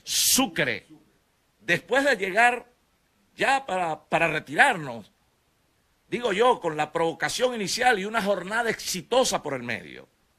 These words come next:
entonces este grupo seguramente se vio tentado frente al desespero que los embarga,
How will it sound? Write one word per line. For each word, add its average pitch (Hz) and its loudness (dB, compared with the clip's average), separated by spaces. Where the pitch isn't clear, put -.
entonces 196 -2
este 196 -6
grupo 180 -2
seguramente 180 -4
se - -2
vio 190 -4
tentado 170 2
frente 208 -4
al 175 -6
desespero 180 0
que 160 -2
los 151 -6
embarga, 139 0